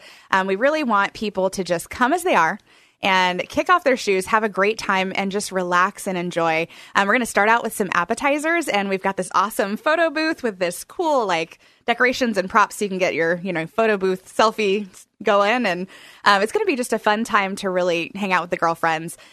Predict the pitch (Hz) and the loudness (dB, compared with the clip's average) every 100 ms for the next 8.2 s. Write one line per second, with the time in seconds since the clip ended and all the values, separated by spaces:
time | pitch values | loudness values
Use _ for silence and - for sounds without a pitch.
0 | - 185 180 180 - 196 208 - - 185 | -4 0 0 -4 -6 -4 -2 -2 -2 -4
1 | 170 190 233 277 220 175 - 220 208 196 | -6 -6 -2 0 0 -2 -2 -2 -2 -2
2 | 185 180 170 170 - 240 202 190 - 180 | -2 -4 -4 -4 -2 0 0 -4 -2 0
3 | 180 185 190 - 175 160 170 - 208 196 | 0 -2 -4 0 0 0 -4 -2 0 0
4 | 175 170 220 247 196 180 180 165 160 156 | 0 0 0 -2 -6 -4 -4 -2 -2 -2
5 | 170 160 165 170 - _ _ - 165 170 | -8 -12 -14 -18 -20 _ _ -10 -8 -8
6 | 185 196 175 - 285 254 226 208 208 254 | -4 -2 -2 -2 -2 0 -2 0 -2 -2
7 | - 190 190 185 175 175 175 175 - 180 | -2 -2 -2 -2 -2 -2 -8 -8 -4 -4
8 | 196 | -4